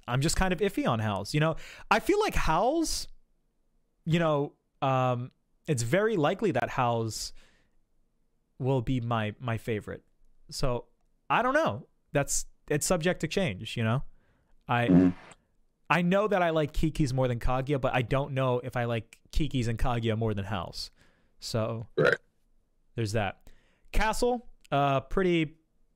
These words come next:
Speaker 1: pretty solidified at number four. Um, I,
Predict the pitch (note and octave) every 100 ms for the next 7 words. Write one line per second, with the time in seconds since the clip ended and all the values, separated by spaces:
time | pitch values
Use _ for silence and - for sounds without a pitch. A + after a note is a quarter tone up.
0 | _ - F#3 F3 D3 C3+ C3 B2+ A#2+ A#2
1 | A2 - A#2 A2 A2 - - _ _ _
2 | - G#2+ G#2+ G#2+ A#2 _ _ _ _ -